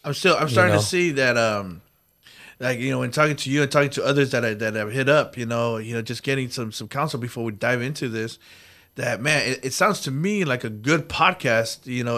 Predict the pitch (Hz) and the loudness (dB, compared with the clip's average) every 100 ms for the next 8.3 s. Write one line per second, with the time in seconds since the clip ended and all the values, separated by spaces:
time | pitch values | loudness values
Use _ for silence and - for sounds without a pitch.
0 | - 123 113 - 123 113 - 120 - 131 | -2 -2 -2 -4 -6 -4 -6 -6 -4 -4
1 | 131 127 113 127 113 120 117 - 104 95 | -4 -6 -4 -4 -2 -6 -6 -12 -14 -14
2 | - _ _ _ _ - 156 107 127 131 | -18 _ _ _ _ -4 0 0 0 -2
3 | 131 113 120 139 123 120 - - 131 123 | 0 0 -2 0 0 0 -4 -2 0 2
4 | 117 110 - _ _ _ - 135 123 147 | 2 0 -6 _ _ _ -10 -6 4 6
5 | 220 208 143 123 120 117 113 - _ _ | 8 6 2 2 2 2 -2 -10 _ _
6 | _ - 127 120 113 107 107 110 110 - | _ -8 -2 0 2 0 0 -2 -4 0
7 | 285 - 165 123 123 123 120 - 165 147 | 2 2 2 -2 -2 -2 -2 2 2 2
8 | 135 113 95 | -2 -4 -6